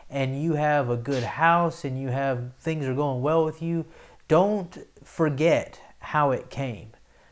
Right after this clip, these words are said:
Don't act like you have done this with your might." He said, "Don't forget it's I, the Lord, who have given you power to get wealth."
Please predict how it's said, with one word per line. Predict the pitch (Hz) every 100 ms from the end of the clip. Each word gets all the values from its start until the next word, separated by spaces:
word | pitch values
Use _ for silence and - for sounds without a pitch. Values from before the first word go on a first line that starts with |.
| _ 120
Don't | 151 175
act | 170 165 170 160
like | 165 156 147 139 - -
you | 131 127 156 170 131 107 -
have | 135 123 123
done | 131 127
this | 131 123 -
with | 113
your | 117 143 143
might." | 117 107 110
He | 131
said, | 123 135 127 - - - -
"Don't | 165 160
forget | - 165 147 156 160 -
it's | 147 127 -
I, | 139 151 151 117 - - - -
the | 135 135
Lord, | 135 160 120 107 - - - -
who | -
have | 156 139 135
given | 151 143 143 135 131
you | 156 190
power | - - 160 160 160 127 120 120 127 - - _ _ -
to | - 139
get | 123 139 139 -
wealth." | 127 123 113 - -